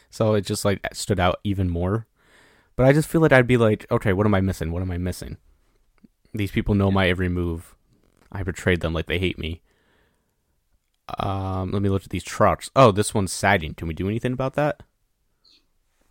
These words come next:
Speaker 1: I don't know. He didn't have a lot of
Speaker 2: Yeah.
Speaker 1: time. He had, like,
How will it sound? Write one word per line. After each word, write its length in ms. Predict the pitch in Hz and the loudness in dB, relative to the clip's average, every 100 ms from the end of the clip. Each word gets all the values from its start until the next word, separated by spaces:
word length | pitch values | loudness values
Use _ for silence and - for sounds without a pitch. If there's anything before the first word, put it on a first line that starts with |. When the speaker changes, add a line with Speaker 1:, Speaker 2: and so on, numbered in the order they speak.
| _ _ _ _ _ _ 90 | _ _ _ _ _ _ -12
Speaker 1:
I 60 | |
don't 260 | 82 - - | -12 -14 -20
know. 100 | - _ _ | -20 _ _
He 100 | 131 | 0
didn't 200 | 151 131 | 4 4
have 120 | 110 | 4
a 60 | 98 | 2
lot 100 | 85 | 0
of 60 | |
Speaker 2:
Yeah. 160 | - 78 | 0 -4
Speaker 1:
time. 80 | 80 | -2
He 80 | 90 | -2
had, 120 | 85 | -2
like, 160 | 80 | -4